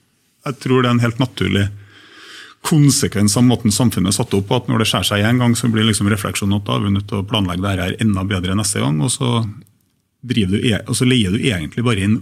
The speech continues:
massevis av konsulenter som sitter og detaljerer og deta-, og, og prosjekterer, og så får du heller ikke konkurranse og innovasjon, men du får bare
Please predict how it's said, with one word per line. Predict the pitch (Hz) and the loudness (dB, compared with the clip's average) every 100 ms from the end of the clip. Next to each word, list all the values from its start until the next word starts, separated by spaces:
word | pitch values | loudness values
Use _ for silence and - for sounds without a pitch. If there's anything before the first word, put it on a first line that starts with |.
| 104 | 2
massevis | 113 - - 78 113 | 0 0 -4 -4 -2
av | |
konsulenter | 123 117 87 80 104 | -2 -2 -4 -6 -6
som | 113 120 | -4 -4
sitter | 110 101 110 | -4 -4 -4
og | |
detaljerer | 117 - 87 82 95 110 113 | -2 -2 -4 -2 -2 -2 0
og | 110 110 104 | 0 0 -2
deta-, | 120 - | -2 -4
og, | - 131 113 - | -6 -4 -4 -4
og | 117 | -4
prosjekterer, | 123 104 98 92 92 80 85 - _ _ _ _ | -2 -2 -2 -2 0 0 -2 -6 _ _ _ _
og | 127 | -4
så | 123 | -2
får | 117 | 0
du | 101 | 2
heller | 117 110 | 2 2
ikke | 107 | 0
konkurranse | 104 104 92 90 113 | 0 0 0 0 0
og | 107 | 2
innovasjon, | 113 95 123 147 151 | 2 2 -2 0 0
men | |
du | 131 | -2
får | - 120 | -2 0
bare | 113 | 0